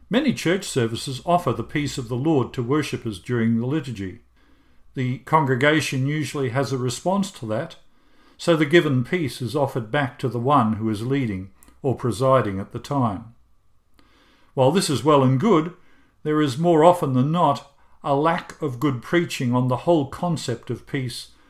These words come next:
from within the Christian theological perspective. This does not mean that nothing has been written or said about peace.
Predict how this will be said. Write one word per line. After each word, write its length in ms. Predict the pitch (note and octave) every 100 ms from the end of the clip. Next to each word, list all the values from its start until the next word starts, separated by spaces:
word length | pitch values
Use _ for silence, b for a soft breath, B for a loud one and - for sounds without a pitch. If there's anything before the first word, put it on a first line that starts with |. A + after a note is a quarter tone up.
| b b
from 180 | - C#3+
within 460 | C#3 C3+ D#3 C3+ A#2
the 240 | A#2 A2+ - -
Christian 540 | - C#3+ - C#3 A#2+
theological 640 | A#2 C3 A#2+ B2 A#2+ - A2
perspective. 800 | A2 - - C3 - A2 A#2+ _ _ _ _ _ _ _ b b b b b -
This 180 | A#3
does 240 | - F#3+ B2+
not 240 | D3+ D#3+
mean 320 | C#3 C3+ F3+
that 220 | D3+ B2 C#3+
nothing 320 | C#3 C#3+ B2
has 160 | A2+
been 240 | G2+ A2+ G#2+
written 460 | E3 - G#3 G3+ -
or 140 | C3+
said 280 | A#2 - D#3+
about 400 | B2+ G#2+ G#2+ -
peace. 440 | F3+ A2+ - -